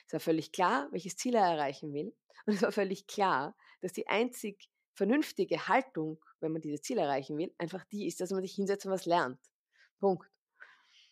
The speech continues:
Und das hat funktioniert. Ja,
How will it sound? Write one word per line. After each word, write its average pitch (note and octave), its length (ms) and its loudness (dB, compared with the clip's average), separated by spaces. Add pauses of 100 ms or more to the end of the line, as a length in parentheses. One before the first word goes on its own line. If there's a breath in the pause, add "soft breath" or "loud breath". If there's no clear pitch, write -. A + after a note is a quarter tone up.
(460 soft breath)
Und F#3 160 -6
das - 160 -6
hat D#3+ 160 -6 (320)
funktioniert. G3+ 460 -10 (1600 loud breath)
Ja, F#4+ 260 -2